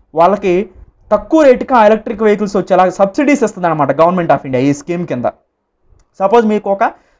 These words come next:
స్కూటీ కావాలి, యాభై వేలు అయింది. సపోజ్ లక్ష రూపాయలు అయింది అనుకోండి, పెట్రోల్ డీజిల్తో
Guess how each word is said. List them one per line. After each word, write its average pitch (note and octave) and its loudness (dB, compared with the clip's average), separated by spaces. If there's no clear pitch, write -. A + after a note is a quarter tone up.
స్కూటీ A3+ -4
కావాలి, B2 2
యాభై F3+ 2
వేలు A3 4
అయింది. C#3 -4
సపోజ్ G3+ -2
లక్ష F3 -2
రూపాయలు G3 2
అయింది G3 -2
అనుకోండి, G3 -6
పెట్రోల్ G3 -2
డీజిల్తో F#3 -2